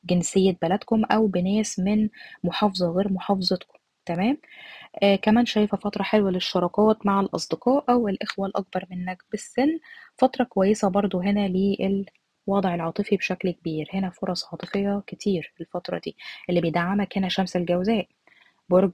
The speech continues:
صديق ليك، فبتحس إن أنت هنا منتعش ومنطلق بقى، الشمس هوائية هنا عن بداية الشهر، لكن بداية الشهر حلو معاك بالمال، بيجي الشهر في، يعني في، في النص كده من بعد خمستاشر مايو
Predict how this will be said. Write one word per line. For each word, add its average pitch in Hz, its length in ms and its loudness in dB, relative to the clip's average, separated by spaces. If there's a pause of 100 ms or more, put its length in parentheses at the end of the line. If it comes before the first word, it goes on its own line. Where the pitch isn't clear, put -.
صديق 175 340 0 (100)
ليك، 226 260 4
فبتحس 165 720 -4
إن 185 120 0
أنت 208 220 0
هنا 202 300 -2
منتعش 202 600 -2
ومنطلق 175 600 -2
بقى، - 160 0
الشمس 208 420 -2
هوائية 185 440 0
هنا 170 200 -8 (420)
عن 233 440 0
بداية 190 380 2
الشهر، 160 380 -4
لكن 269 440 4 (360)
بداية 226 260 4
الشهر 185 400 0
حلو 247 340 2
معاك 156 240 -6 (100)
بالمال، 190 380 2 (360)
بيجي 214 280 8
الشهر 202 400 0
في، - 180 -18
يعني 82 380 -8 (200)
في، - 280 -4
في - 140 -2
النص 190 400 0
كده 175 240 -2
من 165 180 -4
بعد 190 200 2
خمستاشر 180 640 -4
مايو 226 280 2